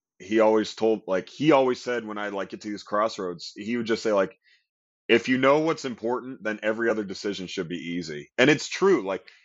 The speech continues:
if you know what's truly important, then you can really separate what needs to be done and what doesn't. Um, and just to, like, and that's something I, I would tell any dancer, and I have told in the past if I'm, like,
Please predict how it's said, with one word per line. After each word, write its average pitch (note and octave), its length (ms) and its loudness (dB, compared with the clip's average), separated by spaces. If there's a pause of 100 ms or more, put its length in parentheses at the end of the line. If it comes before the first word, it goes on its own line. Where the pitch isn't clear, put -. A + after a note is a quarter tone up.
if A#2+ 200 -4
you D#3+ 100 -2
know D3+ 140 0
what's D3 180 -4
truly C#3 320 2
important, A2 560 -4
then G#2 180 0
you G#2 100 -2
can G2+ 180 -6
really A2 440 4
separate G#2+ 640 2
what F#2+ 300 2
needs G#2 260 -4
to G2 80 -10
be F#2+ 120 -8
done F#2 260 0
and F2+ 140 -8
what F2 180 -6
doesn't. G#2+ 420 -2 (560)
Um, E2+ 600 4 (100)
and F#2+ 300 0
just G#2+ 300 0
to, A#2 80 2
like, F#2 300 0 (400)
and B2 160 4
that's D#3+ 200 2
something C3 560 -6 (120)
I, G#2 360 -2
I G#2 100 -2
would G2+ 160 -6
tell F2+ 500 -4 (400)
any B2 220 0
dancer, G#2 380 -4
and F2+ 80 -2
I F#2+ 80 0
have G#2+ 260 2
told F2+ 400 -6 (160)
in G#2 140 -6
the F#2+ 80 -6
past G#2 400 2
if - 140 -8
I'm, F2 160 -6
like, D#2+ 220 -10